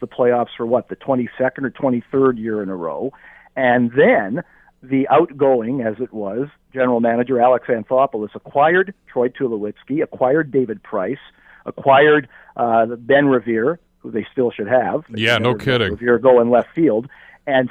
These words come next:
Speaker 1: suddenly, that team became a championship contender. That team, prior to those moves, had Jose Bautista, had Josh Donaldson, and was irrelevant. It was going nowhere,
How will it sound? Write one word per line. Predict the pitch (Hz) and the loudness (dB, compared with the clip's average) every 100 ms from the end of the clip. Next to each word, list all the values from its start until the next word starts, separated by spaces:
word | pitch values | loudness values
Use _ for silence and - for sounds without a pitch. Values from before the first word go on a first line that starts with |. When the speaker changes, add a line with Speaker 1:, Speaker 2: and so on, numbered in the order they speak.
| - | -2
Speaker 1:
suddenly, | 180 247 240 143 120 127 151 - _ _ - - | 2 2 2 2 2 2 -2 -8 _ _ -20 -20
that | 127 139 156 - - | -2 2 2 2 -4
team | 151 131 131 135 123 | 0 2 0 -2 -6
became | 131 - 135 117 117 113 110 | -6 -4 -2 0 0 -2 -4
a | - | -12
championship | 120 - 113 113 120 104 - 107 - | -12 -2 0 0 -4 -6 -6 -12 -8
contender. | 101 - 147 143 92 - _ _ _ _ _ | -10 -2 0 0 -4 -12 _ _ _ _ _
That | 107 127 143 - - | 0 4 4 2 -4
team, | 190 165 120 143 _ | -2 0 2 -2 _
prior | - 131 254 | 0 2 2
to | 190 | 0
those | 135 104 98 | -2 -4 -6
moves, | 95 104 139 - _ | -10 -8 -10 -12 _
had | - 127 202 | -2 2 4
Jose | 165 135 117 110 | 2 0 -2 -6
Bautista, | 104 101 - 110 104 123 147 _ _ | -6 -10 -8 -10 -6 -4 -4 _ _
had | - 131 190 156 | -2 2 2 2
Josh | 143 120 - 123 | 0 0 -8 -8
Donaldson, | 107 101 95 - 113 147 _ - | -6 -6 -10 -8 -6 -6 _ -8
and | 135 | 0
was | 139 139 | 2 4
irrelevant. | 226 190 104 92 - - - _ _ _ | 2 2 0 -4 -10 -18 -20 _ _ _
It | 135 | -4
was | 147 | -4
going | 120 156 143 147 | 4 6 6 4
nowhere, | 180 160 101 - | 2 2 0 -6